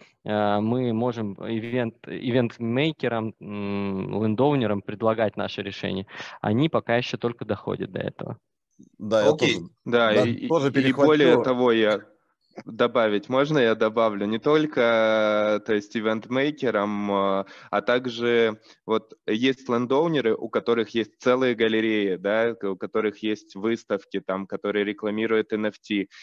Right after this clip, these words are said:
Speaker 4: и все они, э, меняют эти изображения в ручном режиме. И вот здесь выходит, э, как раз-таки то, о чем говорил Николай, это digital signage, то есть ты можешь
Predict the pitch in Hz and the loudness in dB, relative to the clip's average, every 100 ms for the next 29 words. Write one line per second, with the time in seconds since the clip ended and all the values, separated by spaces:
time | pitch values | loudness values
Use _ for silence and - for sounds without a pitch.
0 | - 107 104 - 143 151 143 127 120 113 | -10 -6 -4 0 2 2 0 0 -2 -2
1 | 101 104 104 104 113 123 127 123 117 110 | -2 0 0 0 0 0 2 0 0 -6
2 | 110 104 107 101 107 127 127 113 101 104 | -6 -4 -4 -4 -4 -2 0 0 -2 -6
3 | - 117 110 107 104 117 104 92 87 104 | -6 -4 -2 -2 -2 -2 -2 -4 -6 -6
4 | 104 101 _ 101 104 131 - 113 - 117 | -4 -4 _ -14 -4 -4 -4 -6 0 0
5 | 113 101 _ 104 98 95 98 98 107 104 | 0 -2 _ 2 2 2 -2 -4 -4 -4
6 | 110 104 - 117 110 110 104 104 104 107 | -6 -10 -2 0 0 -6 -2 0 0 0
7 | 98 98 - 104 127 120 98 101 110 110 | -2 -2 0 2 2 0 -4 -6 -6 -6
8 | 104 95 - 120 135 104 - 98 92 - | -6 -6 -6 -4 -4 -6 -6 -4 -4 -4
9 | 107 107 104 107 - | -4 0 -2 -2 -8